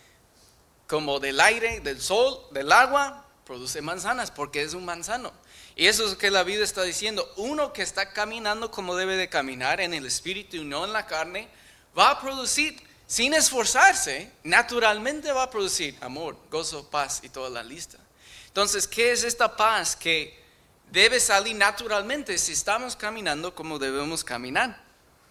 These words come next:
Mateo diez, Mateo diez, treinta y cuatro a treinta y seis. Esto va a parecer algo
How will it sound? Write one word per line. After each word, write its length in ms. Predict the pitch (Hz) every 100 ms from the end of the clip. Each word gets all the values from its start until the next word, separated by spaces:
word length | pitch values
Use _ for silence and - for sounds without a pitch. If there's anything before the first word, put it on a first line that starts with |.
| _ _ _ _ - -
Mateo 640 | 139 147 180 196 208 - - 131
diez, 720 | 131 190 156 - - - - 135
Mateo 400 | 135 185 196 175
diez, 340 | 180 170 -
treinta 320 | 151 156 143
y 60 | 139
cuatro 640 | 147 175 196 151 156 170 - -
a 200 | 123 127
treinta 340 | - 131 127 147
y 60 |
seis. 420 | 147 226 220 - -
Esto 280 | 262 - 208
va 200 | 208 214
a 120 | -
parecer 680 | 175 160 139 - 208 214 190
algo 500 | 175 196 208 185